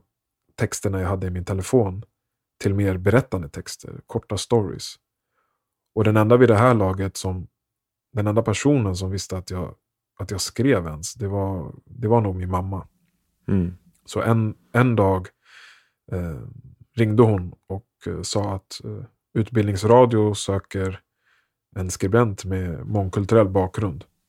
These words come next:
Speaker 2: Mm.
Speaker 1: som ska skriva en text till ett barnprogram de ska visa på deras webb. Och hon, hon tyckte att jag, jag borde skriva någonting och skicka till dem. Men återigen fanns den här känslan, bara, "Vem fan är jag? Jag började ju precis skriva, jag kan inte skriva." Och liksom det här.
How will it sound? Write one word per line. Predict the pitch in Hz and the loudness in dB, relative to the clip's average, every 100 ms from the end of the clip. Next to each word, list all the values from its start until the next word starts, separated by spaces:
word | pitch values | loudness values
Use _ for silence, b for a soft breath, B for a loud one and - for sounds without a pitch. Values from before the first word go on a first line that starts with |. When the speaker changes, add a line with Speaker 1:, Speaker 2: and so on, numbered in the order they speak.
| _ _ | _ _
Speaker 2:
Mm. | 104 92 90 | 0 0 0
Speaker 1:
som | 101 | -6
ska | 92 - 92 90 85 - | -6 -4 -4 -4 -8 -12
skriva | - 110 98 | -4 -2 -2
en | |
text | 90 131 - - | -2 -2 -2 -6
till | 98 | -4
ett | 95 | 0
barnprogram | 104 101 90 110 143 101 | 0 0 -4 0 0 0
de | 95 | -8
ska | - 85 - - _ | -8 -8 -8 -18 _
visa | - 98 90 | -8 -6 -8
på | 92 | -6
deras | 92 92 | -6 -2
webb. | 98 76 87 _ _ _ _ _ _ _ - | -2 -2 -10 _ _ _ _ _ _ _ 0
Och | |
hon, | 104 123 117 | 2 4 2
hon | 110 139 127 | 0 0 0
tyckte | 117 - | -2 -2
att | 95 | -4
jag, | 92 92 - - | -4 -4 -6 -10
jag | 98 | -4
borde | 104 92 | -2 -4
skriva | - 101 98 | -4 -2 -2
någonting | 98 90 90 90 | -4 -6 -10 -12
och | 92 | -10
skicka | 98 - | -8 -8
till | 92 | -8
dem. | 82 60 - _ _ _ _ _ _ | -12 -14 -20 _ _ _ _ _ _
Men | 107 | 2
återigen | 117 113 - 107 101 | 4 4 2 0 0
fanns | 92 104 92 | -2 -2 -2
den | 95 | -6
här | |
känslan, | 92 98 95 - 87 | -6 -6 -8 -8 -8
bara, | 78 62 | -10 -10
"Vem | 92 | -12
fan | 101 110 95 | -6 -6 -4
är | |
jag? | 95 123 87 | -2 -2 -2
Jag | 90 | -6
började | 117 107 | -6 -6
ju | 95 | -8
precis | - - - | -10 -12 -12
skriva, | - 95 110 113 | -10 -10 -6 -8
jag | 120 | -8
kan | 120 | -10
inte | 113 | -12
skriva." | - - | -12 -10
Och | 85 80 - 90 - 95 | -8 -8 -10 -10 -12 -12
liksom | - - 117 | -14 -16 -14
det | 95 | -14
här. | 98 | -16